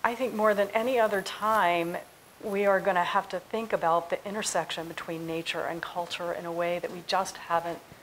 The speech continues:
had to before. And I think that's where some of the Olmsted vi-, vision is gonna really, really serve us well. And I hope that through some of our Designing the Parks pilot projects, we'll really be able to show that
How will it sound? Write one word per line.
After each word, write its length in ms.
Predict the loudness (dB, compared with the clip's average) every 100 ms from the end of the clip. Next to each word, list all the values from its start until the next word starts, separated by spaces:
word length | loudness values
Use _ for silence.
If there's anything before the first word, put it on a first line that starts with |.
| -20 -20 -20 -20 -20
had 280 | -6 -2 -2
to 100 | -4 -12
before. 680 | -12 -10 -6 -2 0 -2 -6 -18 -20 -20 -12 -12 -8
And 100 | -4
I 80 | -4
think 300 | -4 -6 0
that's 340 | 2 2 0 0
where 300 | 2 2 0
some 200 | -2 -4
of 120 | -4
the 120 | -4
Olmsted 500 | -4 -4 -4 -4 -4
vi-, 280 | -2 -2 -2 -2
vision 360 | -2 0 -2
is 100 | -4
gonna 220 | -6 -6 -6
really, 520 | -4 0 2 2 0
really 480 | -4 -4 -4 -4 -8 -12
serve 320 | -8 -2 -2
us 240 | 0 -4 -2
well. 460 | -2 0 -2 -2 -6
And 120 | -8
I 80 | -8
hope 260 | -8 -4
that 220 | 0 0 -2 -14 -20 -12
through 160 | -8
some 240 | -2 -2 2
of 80 |
our 100 | 2
Designing 420 | 2 -2 -6 -4 -4
the 80 |
Parks 460 | -2 0 0 -2 -8 -10 -18 -18 -2
pilot 360 | 6 10 10 6
projects, 480 | 2 2 0 -2 -2
we'll 220 | -4 -2
really 300 | 0 0 -2
be 120 | 0
able 200 | 0 0
to 60 | -4
show 340 | -4 -2 -2
that 420 | -2 0 0 -2